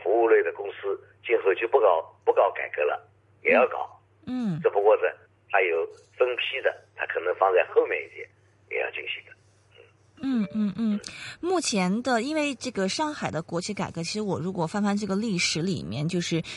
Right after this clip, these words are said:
Speaker 2: 中国国企改革是经历了四个阶段嘛。其实每一次上海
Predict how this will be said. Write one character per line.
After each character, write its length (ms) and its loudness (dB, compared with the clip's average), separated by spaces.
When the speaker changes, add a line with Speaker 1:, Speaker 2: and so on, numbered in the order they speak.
Speaker 2:
中 160 2
国 160 6
国 160 4
企 100 2
改 160 0
革 140 0
是 80 0
经 160 2
历 80 4
了 80 4
四 300 -2
个 100 0
阶 240 0
段 260 4
嘛。 220 -4
其 160 0
实 60 6
每 140 8
一 180 0
次 260 0
上 340 6
海 360 2